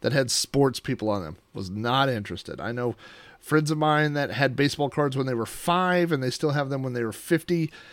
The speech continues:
Um, but it's just not something I personally got into. So the first cards that I had were, <laughs> see if you can guess, were Star Wars cards. There was a, a limited number of Star Wars cards that came in, um,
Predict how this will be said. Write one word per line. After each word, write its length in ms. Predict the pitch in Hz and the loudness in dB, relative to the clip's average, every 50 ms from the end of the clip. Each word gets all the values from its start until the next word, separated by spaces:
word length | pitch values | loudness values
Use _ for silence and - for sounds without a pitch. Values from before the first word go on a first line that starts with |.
| - - - - | -20 -20 -16 -6
Um, 400 | - 117 117 113 113 117 113 110 | 0 2 2 4 2 2 0 0
but 120 | 107 139 139 | 0 0 2
it's 100 | 120 - | 2 0
just 260 | - 170 170 - - | 4 4 4 6 6
not 140 | 175 160 - | 4 4 4
something 280 | - 160 135 143 127 | 2 0 2 2 -2
I 160 | 123 127 131 117 | 0 0 -2 -4
personally 560 | - - 147 131 123 - 120 117 113 113 - | -4 -2 -2 -2 -2 0 0 0 0 0 -2
got 360 | - 120 107 127 120 110 98 | -6 -4 0 2 2 2 2
into. 360 | 85 95 98 95 - 104 87 | -2 -2 -4 -4 -4 -4 -4
So 140 | - - 127 | -4 -6 -4
the 100 | 123 127 | -4 -4
first 340 | - - 190 196 196 - - | -4 0 0 2 2 2 2
cards 320 | - 190 175 165 160 160 | 4 6 6 6 6 4
that 120 | 151 139 117 | 0 0 2
I 240 | 139 147 143 143 | 2 2 2 2
had 400 | 127 113 143 135 127 123 123 127 | 0 0 0 0 2 0 0 0
were, 300 | 135 127 127 127 131 123 - - - _ - 98 101 - - - 117 104 | 0 -2 0 0 0 -2 -6 -16 -20 _ -14 -12 -12 -12 -4 -2 -2 -2
<laughs> 680 | - - - - - 60 71 113 160 156 _ - 98 | -2 -6 -16 -14 -14 -14 -14 -14 -16 -16 _ -18 -12
see 200 | 104 - - 127 | -10 -4 0 0
if 100 | 120 - | 0 0
you 80 | 110 101 | 0 -4
can 180 | - 98 85 | -4 -8 -8
guess, 280 | 82 71 - - - - - - - - - - - - | -8 -10 -10 -12 -14 -18 -18 -20 -20 -18 -18 -20 -18 -4
were 100 | - - | -2 -2
Star 320 | 143 - - 151 139 127 120 | 0 4 4 4 4 4 2
Wars 240 | 110 90 78 - - | 0 -2 -4 -6 -8
cards. 400 | - - 69 52 50 - - - | -8 -8 -8 -8 -8 -10 -12 -8
There 140 | 82 85 | -6 -4
was 180 | 90 87 90 101 | -2 -2 -2 -4
a, 280 | 92 90 82 - - 85 | -4 -6 -6 -6 -8 -8
a 40 | |
limited 460 | 85 92 113 139 147 147 143 143 139 139 | -6 -4 -2 -2 0 0 -2 -2 0 0
number 240 | 135 127 127 127 | 0 0 2 0
of 80 | 120 - | 0 0
Star 180 | - 151 131 127 | 2 4 4 4
Wars 160 | 123 117 - | 4 2 0
cards 300 | - 135 123 120 120 - | 2 4 4 4 4 0
that 140 | 98 - - | -6 -6 -6
came 320 | - 127 123 117 120 120 | -2 -2 0 0 0 -2
in, 220 | 120 117 113 110 | -2 -2 -2 -2
um, 340 | 107 104 101 101 101 104 120 | -2 -2 -2 -2 -4 -6 -8